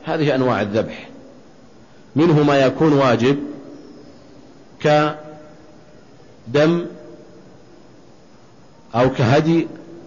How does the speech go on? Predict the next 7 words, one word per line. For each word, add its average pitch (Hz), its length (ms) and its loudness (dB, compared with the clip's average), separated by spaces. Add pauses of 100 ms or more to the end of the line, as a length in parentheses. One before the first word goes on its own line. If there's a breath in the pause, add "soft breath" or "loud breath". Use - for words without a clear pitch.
(140)
القران 135 480 2
والتمتع، 135 600 0 (720)
هذا 131 260 2
واجب 131 380 2
عليك 113 300 0 (880)
أن 113 140 0
تذبحه، 107 480 -2